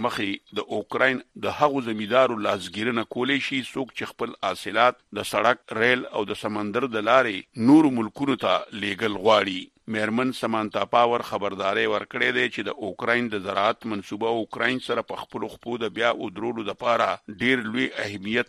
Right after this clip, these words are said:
لري، ځکه چې د اوکراین اقتصاد د اوکراین د جنگ په مکمله توګه د ختمېدو انتظار نشي زغملی. د اوکراین استادان، سیول ملازمان، دوکانداران او د هرې پیشې سره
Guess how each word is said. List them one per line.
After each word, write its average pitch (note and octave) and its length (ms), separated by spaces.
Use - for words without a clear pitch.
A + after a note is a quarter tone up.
لري، A2+ 180
ځکه B2+ 240
چې G#2 140
د - 20
اوکراین A#2+ 440
اقتصاد B2 580
د E2+ 180
اوکراین A#2+ 480
د G#2 140
جنگ B2 260
په G2+ 100
مکمله A2 420
توګه G#2+ 260
د - 80
ختمېدو G#2 540
انتظار G2+ 560
نشي B2 220
زغملی. F#2+ 420
د - 160
اوکراین C3+ 420
استادان، A#2+ 720
سیول A#2+ 380
ملازمان، G#2 680
دوکانداران G#2 800
او G#2+ 160
د A2 140
هرې D#3 280
پیشې B2+ 440
سره A2+ 200